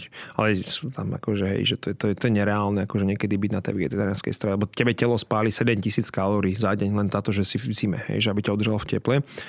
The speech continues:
Takže tie začiatky sú ťažké, lebo my máme zásoby len také, čo tam je všetko zamrznuté, buď z predchádzajúcej sezóny, alebo čo sme si doniesli, že nemá-, nemáme tam nič akože také, ale potom už klasicky, ak nám chodia hostia, tak tým, že to sú akože, vieš, to sú aj palky, čo oni platia, tak tam musíš doručiť ten štandard.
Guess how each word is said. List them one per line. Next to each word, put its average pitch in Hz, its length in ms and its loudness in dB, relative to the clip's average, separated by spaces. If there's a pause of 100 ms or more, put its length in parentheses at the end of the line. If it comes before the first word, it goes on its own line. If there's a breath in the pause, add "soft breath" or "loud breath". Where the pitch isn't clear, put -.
(760 loud breath)
Takže 123 340 2
tie 123 140 2
začiatky 135 320 2
sú - 80 0
ťažké, 104 400 2
lebo 131 160 4
my 120 160 4
máme 120 80 4
zásoby 113 400 2
len 117 160 2
také, 110 240 0
čo - 80 -6
tam 120 160 2
je 113 80 2
všetko 117 240 2
zamrznuté, 117 480 2
buď 117 160 2
z - 160 -2
predchádzajúcej 117 560 2
sezóny, 113 240 2
alebo 113 160 0
čo 123 80 2
sme 120 80 2
si 120 80 2
doniesli, 107 400 0
že 104 160 -2
nemá-, 101 160 2
nemáme 104 400 0
tam 110 160 0
nič 110 240 0
akože 117 240 -2
také, 120 240 0
ale 123 180 2
potom 131 300 2
už 110 160 2
klasicky, 110 480 0
ak 113 80 0
nám 110 80 0
chodia 127 240 0
hostia, 131 560 0 (480 loud breath)
tak - 160 -6
tým, 120 160 4
že 117 160 4
to 113 80 2
sú - 160 0
akože, 107 320 0
vieš, 101 240 0
to 104 80 -2
sú - 240 -2
aj 98 160 -2
palky, 110 320 -2
čo 113 160 0
oni 107 240 0
platia, 127 320 0
tak - 240 -4
tam 107 240 2
musíš 104 240 0
doručiť 101 400 -2
ten 107 160 0
štandard. 104 560 -2